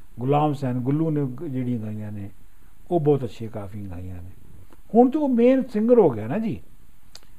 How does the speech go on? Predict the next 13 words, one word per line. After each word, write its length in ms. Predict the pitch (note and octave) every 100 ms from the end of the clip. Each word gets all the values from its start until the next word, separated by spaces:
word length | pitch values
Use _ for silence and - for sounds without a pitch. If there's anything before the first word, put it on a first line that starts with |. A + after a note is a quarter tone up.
| -
ਤੇ 80 | -
ਇਸ 200 | G3+ F#3+
ਵਾਸਤੇ, 520 | G#3 G#3 - G#3+ G3+ -
ਲੇਕਿਨ 280 | E3 F3+ B3
ਇਹ 200 | B3 B3+
ਸੀਨ 360 | G#3+ - G#3+ B3+
ਪੂਰਾ 320 | - A#3 A#3
ਪਿਛਲੇ 400 | A#3 F3 F#3 G#3+
ਤੀਹ 420 | F#3 G#3 A3 G#3 G3 - -
ਪੈਂਤੀ 280 | - D#3+ F#3
ਸਾਲ 320 | D3 C3 F#2+
ਦਾ 100 | F#2+
ਹੈ। 120 | -